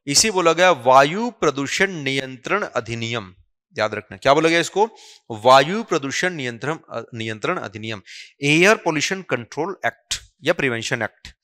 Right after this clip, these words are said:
एटी वन में लेकर आया गया। इसके लिए क्या क्या चीज किया जाना चाहिए? तो नंबर वन जो कहता है, फर्स्ट ऑफ ये कहता है कि कारखानों को शहरी क्षेत्र से दूर स्थापित किया जाए। सबसे पहला बात,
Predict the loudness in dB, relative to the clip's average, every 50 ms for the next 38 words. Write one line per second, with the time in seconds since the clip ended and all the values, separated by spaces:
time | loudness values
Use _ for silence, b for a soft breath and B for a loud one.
0 | _ _ _ _ _ _ _ _ 2 2 2 2 4 4 4 4 2 2 0 0
1 | 0 0 0 0 2 0 0 0 -2 -6 -12 -20 _ _ _ b b b b b
2 | b b b _ -4 -4 0 0 0 0 0 6 8 8 8 8 4 -2 -2 -2
3 | -6 -6 -8 -2 6 6 8 8 8 6 4 2 -2 -4 -2 -2 2 2 2 6
4 | 6 6 6 6 4 0 0 0 2 2 2 4 4 2 2 2 -4 -8 -4 -4
5 | -2 -2 -2 -2 -2 -4 -4 -6 -20 -20 _ _ _ -10 -4 -2 -2 -4 -2 -2
6 | -4 -4 -4 _ _ _ _ _ _ _ _ _ _ _ _ _ _ _ _ _
7 | _ _ _ B B B B B B B B -8 -6 4 8 10 10 10 8 6
8 | 0 2 2 4 4 2 2 0 0 0 0 0 0 -2 -4 -4 -2 -2 -4 -2
9 | -2 -4 -4 -4 -6 -6 -4 -4 -4 -4 -4 0 -2 -2 -2 -4 -8 -6 -6 -6
10 | -4 -6 -8 -6 _ 2 2 4 4 4 2 2 0 0 -2 -4 -6 -8 -16